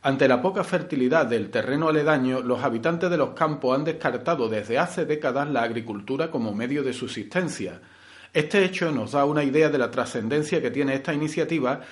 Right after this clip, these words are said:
que no solo busca esa subsistencia, según acnur tan difícil de conseguir,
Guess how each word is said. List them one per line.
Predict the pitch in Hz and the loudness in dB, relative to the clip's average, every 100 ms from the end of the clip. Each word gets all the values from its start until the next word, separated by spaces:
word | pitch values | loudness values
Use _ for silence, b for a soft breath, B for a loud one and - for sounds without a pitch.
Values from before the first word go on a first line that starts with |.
| B B | B B
que | 156 | 4
no | 143 185 | 6 4
solo | 180 - 180 139 | 0 0 2 2
busca | 190 190 131 117 | 0 -2 0 0
esa | 156 135 | 0 -2
subsistencia, | - 160 147 131 151 131 - 113 127 - | -2 -2 -2 -2 -2 -2 -2 -4 -4 -10
según | - - 104 127 | -12 -4 2 4
acnur | 127 120 156 - | 4 2 2 2
tan | 123 | -2
difícil | 107 - 160 156 107 | -2 -4 -4 -2 -4
de | 107 | -2
conseguir, | 156 156 147 139 127 | -2 0 0 0 -2